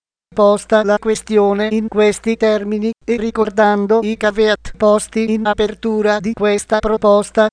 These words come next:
la disobbedienza ai trattati, ovvero il non rispetto del vincolo del tre per cento, anche per un solo paese, comporterebbe formalmente la sua permanenza nell'ume.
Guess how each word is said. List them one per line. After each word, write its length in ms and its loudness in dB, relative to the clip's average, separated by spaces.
la 120 2
disobbedienza 1040 0
ai 160 0
trattati, 680 -2
ovvero 500 2
il 220 -4
non 260 2
rispetto 680 -2
del 200 0
vincolo 600 0
del 200 0
tre 340 2
per 180 -2
cento, 520 -4
anche 340 -2
per 220 0
un 140 -2
solo 320 2
paese, 560 -2
comporterebbe 880 -2
formalmente 800 -2
la 160 0
sua 300 2
permanenza 840 0
nell'ume. 540 -2